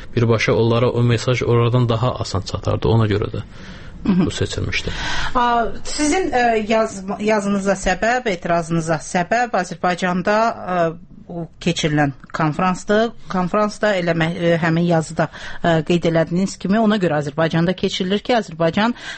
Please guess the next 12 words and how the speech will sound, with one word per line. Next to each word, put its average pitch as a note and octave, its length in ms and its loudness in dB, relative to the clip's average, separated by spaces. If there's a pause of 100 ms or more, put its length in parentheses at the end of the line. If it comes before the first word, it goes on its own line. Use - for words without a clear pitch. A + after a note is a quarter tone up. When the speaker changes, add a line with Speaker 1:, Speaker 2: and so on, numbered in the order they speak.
Speaker 2:
əlifba C4+ 400 0
sırası A#3 420 0
ilə B3+ 240 4
Avropa G3 280 0
Şurasına D#3 680 0
sədrlik D3+ 560 0
edir. B2+ 160 -6 (340)
Avropa D#4+ 320 0
Şurasına C#4 640 2
sədrliyi G#3+ 1000 0
Azərbaycanın, E3+ 1000 0
e, - 160 -4